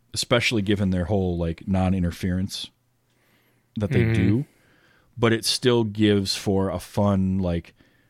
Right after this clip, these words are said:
Speaker 1: you can have those pockets of, like, here's, you know, we can spend some time with the Watchers. Uh, I would have liked more episodes that dealt with, like, the Watchers sitting around playing cards,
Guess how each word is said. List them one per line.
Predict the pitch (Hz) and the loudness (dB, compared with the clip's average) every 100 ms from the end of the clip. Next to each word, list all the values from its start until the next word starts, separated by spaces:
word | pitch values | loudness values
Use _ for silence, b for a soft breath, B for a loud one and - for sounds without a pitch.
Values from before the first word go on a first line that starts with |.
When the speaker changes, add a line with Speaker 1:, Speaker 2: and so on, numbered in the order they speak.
| b | b
Speaker 1:
you | 107 | -2
can | 101 104 | 0 0
have | 95 113 107 101 | 0 0 0 0
those | 98 90 | -2 -4
pockets | - 95 90 90 - | -4 -4 -4 -6 -6
of, | 85 | -4
like, | 80 - | -4 -6
here's, | - 98 90 87 - | -8 -6 -4 -6 -12
you | - | -8
know, | 82 76 _ b b b | -8 -8 _ b b b
we | 104 | -2
can | 104 104 | 0 0
spend | - - 127 120 | -2 -4 -2 -2
some | 113 101 | -2 -4
time | 101 113 110 | -2 0 0
with | 98 | -2
the | 85 | -4
Watchers. | 78 76 - 73 69 - - b b b | -4 -6 -6 -8 -10 -14 -20 b b b
Uh, | 85 82 80 | -4 -2 -2
I | - | -2
would | 98 110 | 0 2
have | 101 | 2
liked | 104 101 | 0 0
more | 98 98 101 | 2 2 2
episodes | 95 98 - 95 87 85 | 0 -4 -2 -2 -2 -4
that | 85 - | -6 -4
dealt | 92 87 87 | -2 -2 -2
with, | 85 - | -6 -4
like, | 82 - | -6 -4
the | 92 | -2
Watchers | 90 95 - 92 | 0 0 0 -2
sitting | 95 82 | -4 -2
around | 90 90 | -2 -2
playing | 87 92 85 | -2 -2 -2
cards, | - 85 87 90 | -4 -4 -4 -6